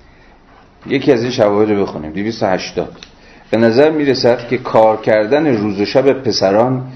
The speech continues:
این نقل قوله ها، داخل گیوم است، نقل قول از همون گزارشه. به نظر می‌رسد که کار کردن روز و شب پسران چه در هنگام عادی و چه در شرایط فوق‌العاده ناگزیر به کار کردن طولانی آنها می‌انجامد.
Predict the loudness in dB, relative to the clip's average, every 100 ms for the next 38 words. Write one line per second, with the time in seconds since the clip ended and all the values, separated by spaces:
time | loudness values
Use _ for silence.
0 | -20 -20 -20 -14 -2 2 2 2 0 2
1 | 2 2 -2 -6 -6 -6 -6 -6 -6 -6
2 | -4 -6 -8 -14 -20 -8 -4 -2 -2 0
3 | 0 0 -2 -4 -4 -4 -4 -6 -10 -16
4 | -20 -20 -20 -10 -2 2 4 6 4 4
5 | 0 2 2 2 0 -2 2 2 2 0
6 | 0 2 0 0 -2 -2 0 2 2 0
7 | 0 2 2 0 2 2 2 -2 -2 -4
8 | -4 -6 -6 -6 -4 0 2 2 0 -2
9 | -4 -4 -2 0 0 0 0 0 -6 -18
10 | -20 -20 -20 -20 -10 0 0 2 0 0
11 | 2 4 2 -2 -16 -8 -8 -4 0 0
12 | 2 0 0 0 -2 -6 -10 -6 -2 -2
13 | 0 0 -2 -2 0 0 -2 -16 -20 -20
14 | -20 -12 -8 -6 -8 -10 -12